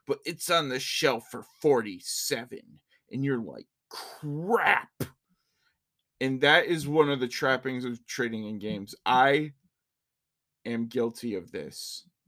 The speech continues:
So, let's talk about trading in games. If you are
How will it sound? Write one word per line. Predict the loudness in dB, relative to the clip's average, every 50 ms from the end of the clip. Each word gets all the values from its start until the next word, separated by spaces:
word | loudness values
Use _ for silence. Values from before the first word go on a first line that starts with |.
| -20 -20 _ _ -20 _ _
So, | -14 -8 0 2 2 4 4 4 2 0
let's | 0 0 0 0 0 -2
talk | -2 -2 -2 0
about | 0 -2 -2 -2
trading | -2 -6 -6 -4 -6 -8 -8
in | -10 -10
games. | -12 -14 -16 -16 -18 -18 -8 -6
If | -6 -6 -4 -6
you | -2 2 4
are | 4 4 4 2 0 -4